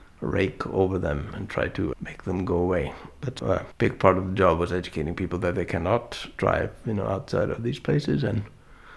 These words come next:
you're not allowed to, uh, leave any garbage anywhere. And, but there weren't, weren't many problems when I was there. There was always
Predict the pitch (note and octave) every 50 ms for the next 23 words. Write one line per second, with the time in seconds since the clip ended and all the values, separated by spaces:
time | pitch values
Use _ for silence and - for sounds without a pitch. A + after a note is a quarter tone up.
0 | - - - - - - F2+ G2+ G2 G#2 G2 G#2 A2 G#2 G2 G2+ G#2 - - -
1 | - - G2+ F#2 F#2 F#2+ F#2+ F#2+ G2 G2 G#2 G#2 G#2 G#2 G#2 G#2 - - - -
2 | - G2+ G2+ G#2 G#2 A2 A2 A2+ - - A#2 A2 A2 A2+ G#2+ G#2 G#2 G#2 G#2 G2+
3 | G2+ G#2 G#2 - - - - - - - - - - - - - - A2+ G#2+ -
4 | - - - - - D#3 E3+ F#3 F3 E3 E3 - - - F3+ F3 D#3 D#3 - -
5 | C#3 - - - - - - - - - G1+ - - A2+ A1+ A1 A1 - A#2 A2+
6 | A2+ A#2 B2 B2+ C3 C#3 C3+ - A2 A2 - - - - -